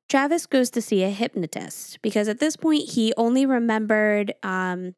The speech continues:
I think he really only remembered seeing the face of the aliens, but he didn't remember much more. So when he goes to this hypnotist, he ends up recalling about two hours more from the five days he was there. So basically what we talked about, I don't know that he really remembered.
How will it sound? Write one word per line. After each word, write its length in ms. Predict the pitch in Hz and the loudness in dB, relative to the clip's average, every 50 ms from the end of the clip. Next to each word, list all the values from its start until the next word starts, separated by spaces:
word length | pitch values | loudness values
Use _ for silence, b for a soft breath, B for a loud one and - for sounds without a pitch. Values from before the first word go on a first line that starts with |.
| _ - | _ -6
I 60 | 214 | -4
think 180 | - 254 254 - | -2 -4 -2 0
he 160 | - 294 269 | 0 0 2
really 280 | 240 226 208 220 214 | 2 2 2 2 0
only 220 | 208 208 208 208 202 | 0 0 0 0 0
remembered 720 | 202 202 196 190 196 190 196 196 190 190 190 190 185 - _ _ _ | 0 -2 -2 -2 -2 -4 -4 -2 -2 0 0 -2 -4 -8 _ _ _
seeing 600 | - - - - - 214 208 196 196 196 196 196 185 | -16 -14 -10 -6 -4 -2 0 0 0 0 0 -2 -4
the 80 | 180 | -6
face 400 | - - - 185 180 190 196 - | -8 -6 -4 -2 -2 -2 -2 -4
of 100 | 220 202 | -6 -4
the 160 | 208 220 - 226 | -4 -4 -4 -2
aliens, 380 | 220 226 226 233 233 240 226 | -2 0 0 0 0 0 -2
but 100 | - 202 | -2 -2
he 80 | 196 190 | -2 -2
didn't 240 | 190 185 180 185 175 | -2 -2 -2 -2 -2
remember 400 | 190 185 185 180 180 185 180 180 | -4 -4 -4 -4 -4 -4 -4 -4
much 260 | 180 175 170 - - | -4 -6 -8 -10 -8
more. 300 | 185 180 185 202 247 240 b b b b - | -8 -6 -4 -4 -6 -8 b b b b -4
So 100 | 208 190 | -2 0
when 120 | 196 202 | 0 0
he 120 | 214 220 | 0 0
goes 220 | 208 220 214 214 - | 0 0 -2 -2 -2
to 80 | - 208 | -4 -6
this 120 | 185 - | -6 -6
hypnotist, 680 | - - - - 214 202 185 - 196 185 196 - - - - | -6 -8 -8 -6 -8 -8 -6 -4 -4 -4 -6 -8 -12 -18 -18
he 240 | - - 214 202 | -6 -4 -2 -2
ends 140 | 196 190 196 | 0 -2 -2
up 120 | 196 - 196 | -4 -4 -4
recalling 480 | 190 185 - - 196 190 190 190 185 | -6 -6 -4 -4 -2 -2 -2 -2 -4
about 220 | 180 180 - - - | -4 -6 -8 -10 -8
two 240 | - - 220 220 | -6 -4 -4 -2
hours 480 | - - 185 190 185 190 185 185 - - | -2 -2 -2 -2 -2 -4 -4 -6 -6 -6
more 300 | 185 180 175 170 170 170 | -6 -6 -6 -6 -6 -8
from 160 | - - 170 175 | -8 -8 -6 -6
the 80 | 175 | -6
five 320 | - - 165 165 160 170 175 | -6 -6 -8 -8 -8 -8 -8
days 200 | 165 165 165 - | -8 -8 -8 -6
he 120 | - 180 | -6 -6
was 160 | - 170 165 | -6 -6 -8
there. 320 | - - 156 - - - 185 | -10 -10 -8 -8 -8 -10 -12
So 400 | - - - 175 170 170 175 b b b b _ | -8 -6 -4 -4 -2 -4 -6 b b b b _
basically 380 | 208 214 208 - 226 214 196 | 0 0 2 0 0 0 2
what 180 | 190 190 180 - | 2 2 0 0
we 120 | 185 190 180 | 0 -2 -2
talked 320 | - 190 175 175 - - | -2 -2 -4 -4 -4 -4
about, 300 | 208 202 208 214 214 202 | -4 -2 0 0 -2 -2
I 120 | - 190 190 | -4 -6 -2
don't 260 | 180 208 214 - - | -2 -2 -2 -2 -4
know 240 | 214 208 202 202 190 | -4 -2 -2 -2 -2
that 80 | 185 | -2
he 180 | 170 170 - 190 | -4 -4 -6 -4
really 280 | 180 185 180 180 185 180 | -4 -2 -2 0 -2 -2
remembered. 760 | 180 180 180 180 175 175 180 175 180 175 175 175 175 175 | -2 -2 -2 -2 -2 -2 -2 -2 -2 -2 -2 -2 -4 -6